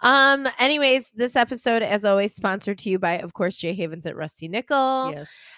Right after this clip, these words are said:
Speaker 1: Um, and then also Nick, our financial guy. <gasps> Nick's wife is coming to me for his hair, for her
Speaker 2: Oh,
Speaker 1: hair.
Speaker 2: no way.
Speaker 1: Mm-hmm, mm-hmm, mm-hmm. Yeah.
Speaker 2: Oh,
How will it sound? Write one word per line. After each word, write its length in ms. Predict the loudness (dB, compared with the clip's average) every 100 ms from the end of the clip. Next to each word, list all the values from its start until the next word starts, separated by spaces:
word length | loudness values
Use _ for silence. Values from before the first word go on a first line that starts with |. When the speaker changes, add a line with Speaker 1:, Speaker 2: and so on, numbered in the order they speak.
| _
Speaker 1:
Um, 480 | -2 -2 -2 -4 -8 -6
and 240 | -4 -2
then 140 | -4 -2
also 380 | -4 -4 -4 -6
Nick, 680 | -4 0 0 -2 -14 -20 -20 _ _ -14
our 100 | -12
financial 460 | -10 -10 -12 -10
guy. 120 | -10 -10 -10
<gasps> 1040 | -12 -12 -14 -16 -18 -20 -20 _ _ -20
Nick's 380 | -12 -12 -12 -10
wife 240 | -10 -10
is 100 | -16
coming 360 | -14 -14 -12 -14
to 120 | -16
me 140 | -16 -14
for 240 | -10 -8
his 160 | -10 -10
hair, 160 | -8 -6 -6 -8 2
for 160 | 8 12
her 80 | 12
Speaker 2:
Oh, 440 | 12 12 12 10
Speaker 1:
hair. 380 | 12 10 10 6
Speaker 2:
no 260 | 2 2 2
way. 800 | 2 2 2 2 0 -2 -6
Speaker 1:
Mm-hmm, 100 | -12
mm-hmm, 260 | -18 -12 -8
mm-hmm. 440 | -6 -4 -6 -6
Yeah. 160 | -4 -4
Speaker 2:
Oh, 200 | -8 -14